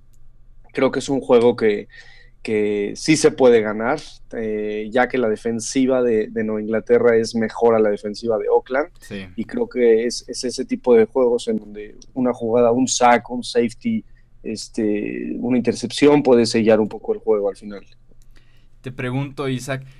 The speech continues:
Speaker 2: ¿Crees? Yo el año pasado asistí al de Oakland en contra de Houston y yo creo que había aficionados de Oakland, tanto que venían de Estados Unidos como en México, un setenta, ochenta por ciento del estadio comparado con un veinte, veinticinco de los Texans.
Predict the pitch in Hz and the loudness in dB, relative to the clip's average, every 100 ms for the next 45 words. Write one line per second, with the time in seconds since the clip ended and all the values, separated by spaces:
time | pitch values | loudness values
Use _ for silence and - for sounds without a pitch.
0 | _ _ _ 156 190 139 151 180 208 214 | _ _ _ -4 -4 -4 -6 -2 -2 -2
1 | 147 135 160 175 - 131 - 139 147 147 | -4 -4 -4 -4 -6 -10 -8 -4 -2 -2
2 | 135 135 135 147 131 117 127 135 135 120 | -2 -4 -4 -8 -8 -6 -6 -4 -6 -6
3 | 127 135 135 139 117 117 131 131 127 123 | -6 -6 -6 -8 -8 -6 -8 -6 -4 -4
4 | 127 120 113 123 120 117 117 135 131 127 | -6 -8 -6 -6 -6 -6 -6 -6 -6 -6
5 | 110 107 107 110 104 107 110 135 180 180 | -8 -10 -12 -8 -6 -6 -4 -4 -6 -6
6 | 175 151 147 151 147 131 139 135 120 110 | -8 -8 -8 -10 -8 -8 -8 -8 -10 -8
7 | 127 131 147 - 143 143 - - 123 135 | -8 -8 -10 -6 -8 -8 -14 -14 -8 -6
8 | 139 135 139 135 135 143 131 113 107 131 | -6 -8 -6 -6 -4 -2 -2 -4 -8 -6
9 | 131 135 139 131 110 123 120 120 131 117 | -6 -6 -8 -8 -10 -8 -8 -6 -6 -6
10 | 104 - 131 131 110 107 107 123 127 101 | -8 -8 -8 -8 -8 -6 -4 -6 -8 -10
11 | 110 110 110 110 117 110 101 98 92 98 | -8 -6 -8 -8 -8 -6 -6 -6 -8 -10
12 | 98 101 - 113 110 113 104 98 - 113 | -10 -10 -10 -10 -8 -6 -6 -10 -10 -12
13 | - 104 95 | -10 -12 -14